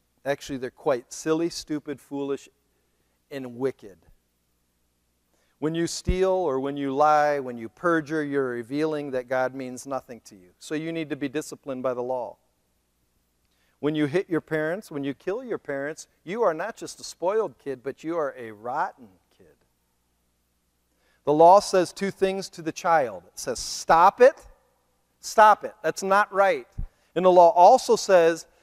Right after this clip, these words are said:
"You were made for more than this." That's really what the law is saying. God designed you in his image for more than this kind of behavior. Grow up. Mature.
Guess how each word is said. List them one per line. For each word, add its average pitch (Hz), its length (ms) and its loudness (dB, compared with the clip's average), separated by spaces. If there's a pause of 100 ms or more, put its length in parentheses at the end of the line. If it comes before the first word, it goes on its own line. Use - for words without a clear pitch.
(140)
"You 214 200 0
were 285 220 6
made 254 400 0
for 294 120 2
more 370 440 2
than 285 320 -2
this." 196 680 0 (880)
That's 269 220 2
really 339 260 2
what 226 140 2
the 190 100 2
law 170 220 2
is 160 60 -8
saying. 302 480 -6 (560)
God 294 380 4
designed 233 720 0
you 180 340 2
in 294 180 2
his 285 260 2
image 240 420 -2 (200)
for 247 160 6
more 349 360 2
than 240 200 0
this 175 160 -2
kind 180 260 -8
of 151 80 -8
behavior. 135 640 -6
Grow 247 380 4
up. 349 600 4 (240)
Mature. 240 880 -2